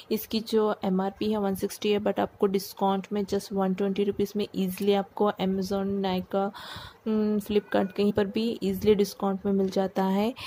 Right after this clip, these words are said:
and यहाँ पर एट ग्राम की क्वांटिटी हमें मिलती है। उम, मुझे इसकी पैकेजिंग काफ़ी अच्छी लगी and Maybelline के प्रोडक्ट्स काफ़ी अच्छे होते हैं। so इस कॉम्पैक्ट को आप definitely ट्राई कर सकते हो।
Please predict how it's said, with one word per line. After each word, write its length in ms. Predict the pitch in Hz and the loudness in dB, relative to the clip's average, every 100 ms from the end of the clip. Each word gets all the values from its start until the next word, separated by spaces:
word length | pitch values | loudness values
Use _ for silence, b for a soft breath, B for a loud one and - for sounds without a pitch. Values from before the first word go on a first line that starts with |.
| B - | B 0
and 300 | 190 196 202 | 2 4 4
यहाँ 200 | 202 196 | 2 2
पर 160 | 196 202 208 | 0 0 2
एट 180 | 196 - | 2 2
ग्राम 280 | 202 196 196 | 2 2 2
की 160 | 202 214 | 0 -4
क्वांटिटी 560 | - 196 185 196 202 | 0 0 2 0 0
हमें 340 | 196 202 196 190 | 0 2 2 2
मिलती 480 | 190 185 - 208 | 2 2 0 0
है। 340 | 196 214 220 240 B B B B - | 0 0 0 -4 B B B B -4
उम, 440 | 214 214 208 208 185 - | 0 2 0 -2 -6 -2
मुझे 260 | 208 202 220 | 0 4 2
इसकी 200 | - 214 | 2 0
पैकेजिंग 460 | 196 190 190 208 | 2 -2 -2 -2
काफ़ी 340 | 202 190 - 214 | 0 -2 0 -2
अच्छी 320 | 202 - 214 | -2 -2 0
लगी 400 | 208 196 208 190 202 | 2 0 -2 -2 0
and 140 | 190 | 0
Maybelline 420 | 190 190 202 208 208 | 2 0 0 0 2
के 100 | 214 | 0
प्रोडक्ट्स 520 | 202 202 190 196 - | 2 4 4 2 0
काफ़ी 340 | 208 190 - 214 | 0 0 2 0
अच्छे 300 | 208 - 214 | 0 2 2
होते 300 | 208 214 208 | 2 0 0
हैं। 200 | 220 262 B B - | 0 -4 B B -12
so 400 | - - 220 220 254 | 0 4 6 4 0
इस 140 | - | -4
कॉम्पैक्ट 580 | - 202 202 202 202 - | 0 0 0 -2 -2 -4
को 140 | - | 2
आप 240 | 214 208 - - | 2 2 -4 -6
definitely 680 | - 190 202 214 214 214 214 | -2 0 2 0 0 -2 0
ट्राई 200 | 214 196 | 2 4
कर 120 | 196 | 0
सकते 380 | 196 202 - 202 | -2 -4 -2 0
हो। 400 | 202 208 208 233 | 0 0 0 -2